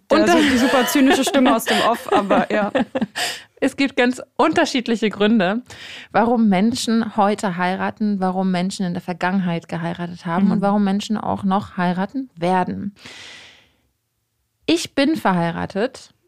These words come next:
Speaker 2: und trotzdem finde ich, dass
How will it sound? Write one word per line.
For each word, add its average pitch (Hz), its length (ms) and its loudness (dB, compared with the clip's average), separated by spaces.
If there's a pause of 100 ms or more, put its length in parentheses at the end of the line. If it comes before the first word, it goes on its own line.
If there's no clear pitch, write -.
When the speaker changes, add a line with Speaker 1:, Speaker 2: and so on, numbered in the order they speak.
(220)
Speaker 2:
und 226 120 0
trotzdem 302 460 0
finde 269 380 0
ich, - 380 -6 (180)
dass 214 400 0